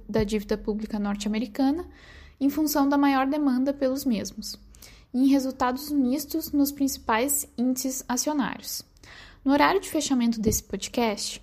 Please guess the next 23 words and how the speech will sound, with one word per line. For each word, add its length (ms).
o 60
Nasdaq 580
avançava 720
zero 320
vírgula 320
sessenta 480
e 40
oito 220
por 160
cento, 500
favose-, 460
favorecido 680
pelas 320
ações 400
de 80
tecnologia 840
que 100
apresentavam 720
alta. 360
Já 220
o 40
Dow 220
Jones 500